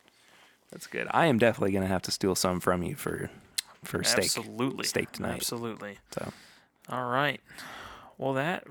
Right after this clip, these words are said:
Speaker 2: that wraps us up. We got tips and bits left, man.
Speaker 1: We do.
Speaker 2: You got any good tips and or bits?
Speaker 1: I do actually have a good tip and or bit. Um, I am, for the first time,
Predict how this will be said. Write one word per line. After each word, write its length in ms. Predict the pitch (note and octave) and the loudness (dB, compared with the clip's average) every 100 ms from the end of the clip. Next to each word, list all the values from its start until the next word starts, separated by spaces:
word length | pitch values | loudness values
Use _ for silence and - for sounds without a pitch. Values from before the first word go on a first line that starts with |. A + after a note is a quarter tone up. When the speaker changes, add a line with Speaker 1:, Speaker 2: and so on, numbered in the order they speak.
| B2 | -4
Speaker 2:
that 220 | D3 D#3+ - | -2 -2 0
wraps 320 | D3 E3 - | 0 0 -2
us 160 | C#3 | 0
up. 200 | D3 F3 - | 2 0 2
We 60 | |
got 240 | C#3+ C3+ - | 2 2 -2
tips 340 | - F3 - | -2 -2 0
and 220 | C3 A2 | -2 -2
bits 400 | A#2 F3+ - - | -2 0 0 0
left, 360 | A2 F#2 - - | 2 0 -2 -4
man. 340 | A2 G#2+ B2+ - | -2 -2 -4 0
Speaker 1:
We 80 | A#2 | 2
do. 280 | G#2+ G#2 G2 - | 6 4 4 -4
Speaker 2:
You 100 | C3 | -4
got 160 | D3+ C#3+ | -2 -2
any 200 | C#3+ C#3 | -2 -2
good 200 | D3 C3+ | -2 0
tips 360 | - D#3 - | 0 0 -2
and 260 | D#3+ D3 C#3+ | -2 -2 2
or 120 | D3 | 2
bits? 300 | C3+ D#3 - | 4 0 4
Speaker 1:
I 100 | B2+ | 6
do 480 | C#3+ A#2+ D3+ G#3 A3 | 6 6 8 8 8
actually 600 | D3+ C3+ A#2+ - A#2+ G#2 | 8 8 6 4 6 6
have 260 | G#2 G#2 G2 | 6 4 2
a 100 | A#2 | 0
good 320 | A2 G#2 - | 0 0 0
tip 260 | - A2 - | 0 0 0
and 220 | A2 G2+ G2+ | -2 0 0
or 240 | G2+ F#2 | 2 2
bit. 500 | F2 F2+ F#2+ F2+ - - - - - - | 2 4 4 4 -2 -8 -20 -20 -20 0
Um, 400 | A#2 A2 G#2 G2 - _ _ _ _ _ _ _ _ _ - - - | 8 10 10 6 2 _ _ _ _ _ _ _ _ _ -10 -6 4
I 480 | C3 D#3+ F3 F3+ - - - | 8 8 8 8 6 -4 4
am, 280 | E3 D3+ C#3 | 8 8 8
for 160 | - C#3+ | 6 6
the 80 | |
first 300 | A#2+ C3+ - | 8 6 8
time, 400 | C#3 A#2 G2+ A2 | 6 8 6 4